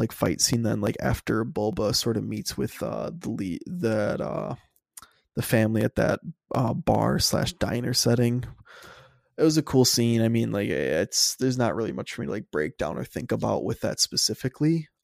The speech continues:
Um, but I like the fight scene that happened after, just because, like, it was fun to see, like, a little action happening and going on. And this is where I have to credit Tamara Morrison again,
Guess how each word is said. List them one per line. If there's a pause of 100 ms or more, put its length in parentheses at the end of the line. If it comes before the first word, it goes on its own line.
(140)
Um, (1000)
but (1200)
I
like
the
fight
scene
that
happened
after,
just
because,
like,
it
was
fun
to
see,
like,
a
little
action
happening
and
going
on. (520)
And
this
is
where
I
have
to
credit
Tamara
Morrison
again,